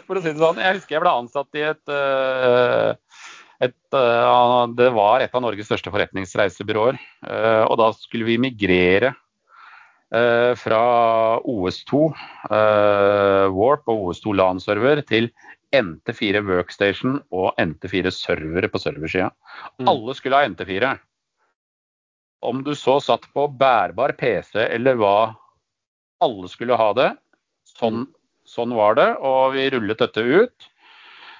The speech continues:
Speaker 1: Eh, og så da med selvfølgelig Lotus Smart Suite-pakka.
Speaker 2: Ja. Der
Speaker 1: Så gikk
Speaker 2: kalenderen så, der kalenderen faktisk så ut som en kalender.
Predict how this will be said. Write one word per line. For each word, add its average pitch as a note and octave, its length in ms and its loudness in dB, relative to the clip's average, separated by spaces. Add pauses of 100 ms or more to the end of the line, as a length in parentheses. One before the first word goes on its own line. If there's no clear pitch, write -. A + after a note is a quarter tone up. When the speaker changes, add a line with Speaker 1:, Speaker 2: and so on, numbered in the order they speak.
(200)
Speaker 1:
Eh, C#3+ 420 2 (440)
og D#3+ 180 0
så D#3 440 2 (280)
da C3+ 240 2
med C#3+ 140 -8
selvfølgelig B2+ 460 0
Lotus A2+ 400 -4 (100)
Smart G#2 500 0
Suite-pakka. - 720 -4 (840)
Speaker 2:
Ja. F#3+ 120 -2 (480)
Der C3 220 8
Speaker 1:
Så D3+ 100 4
gikk B2+ 220 6
Speaker 2:
kalenderen C3+ 180 4
så, E3 280 4
der D3+ 160 8
kalenderen C3+ 440 2
faktisk C3+ 380 -6
så A#2 240 -2
ut G#2+ 80 -6
som C3 140 -8
en C3+ 100 -6
kalender. C#3+ 460 -4